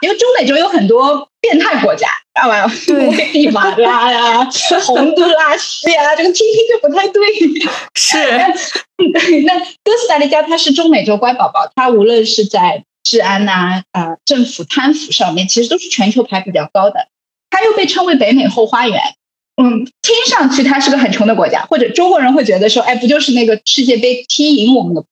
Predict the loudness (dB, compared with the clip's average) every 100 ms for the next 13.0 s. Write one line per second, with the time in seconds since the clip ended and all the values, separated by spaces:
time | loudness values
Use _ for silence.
0 | _ -12 -12 _ _ _ 0 0 0 2
1 | 2 2 2 2 0 0 0 0 -2 2
2 | 2 2 -2 -2 -2 -2 -6 _ _ _
3 | -4 -2 0 0 0 0 0 -2 0 2
4 | 2 2 -2 -12 _ 0 0 -2 -2 0
5 | 0 0 0 0 -2 0 0 2 4 4
6 | 4 4 2 2 4 4 2 2 2 0
7 | 2 2 2 -2 -6 _ 0 0 2 0
8 | -2 -4 -10 _ 0 2 0 -2 -4 -4
9 | -2 0 0 0 0 0 0 -2 -2 0
10 | 2 2 0 -4 _ _ _ _ _ -6
11 | -2 0 0 0 -2 -4 -6 _ 0 2
12 | 2 2 0 0 0 0 0 -2 -4 -6